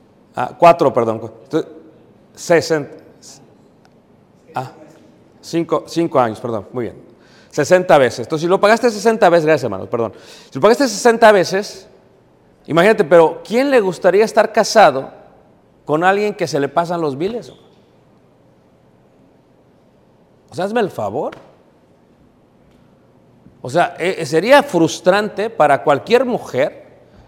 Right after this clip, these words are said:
que su esposo no pague los biles, que lo estén persiguiendo para pagar la renta. Es frustrante, hermanos.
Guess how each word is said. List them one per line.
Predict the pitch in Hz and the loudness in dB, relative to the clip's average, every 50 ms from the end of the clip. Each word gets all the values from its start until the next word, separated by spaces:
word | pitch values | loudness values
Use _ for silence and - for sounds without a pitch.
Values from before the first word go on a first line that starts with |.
| _ _ _ _ _ _ | _ _ _ _ _ _
que | - 151 135 | -6 -4 -2
su | 143 | -2
esposo | 156 135 - 202 214 - 220 | -4 -2 -2 -2 0 0 0
no | 214 214 208 | 0 0 2
pague | - 208 220 214 220 | 2 2 2 2 0
los | 185 139 117 117 | 0 -2 -2 -2
biles, | 127 175 226 254 220 123 - | -4 -6 -6 -6 -6 -8 -6
que | - | -4
lo | 135 131 | -6 -4
estén | 123 - 180 196 | -4 -6 -6 -4
persiguiendo | 185 202 175 160 156 151 170 185 180 160 | -2 -4 -4 -4 -4 -4 -4 -4 -4 0
para | - 143 131 123 107 | 2 2 2 2 2
pagar | 127 135 165 170 | 2 2 2 2
la | 175 160 127 | 2 0 0
renta. | 117 139 180 202 - 190 160 - - - _ _ _ _ _ _ _ _ _ | 0 -2 -6 -6 -10 -12 -12 -14 -18 -20 _ _ _ _ _ _ _ _ _
Es | - 190 - | -14 -14 -10
frustrante, | - 240 254 220 - - 170 156 202 247 - 277 | -4 -2 -2 -2 0 0 -2 -2 -2 -2 -4 -8
hermanos. | 277 226 180 - - - - | -8 -8 -12 -16 -18 -20 -20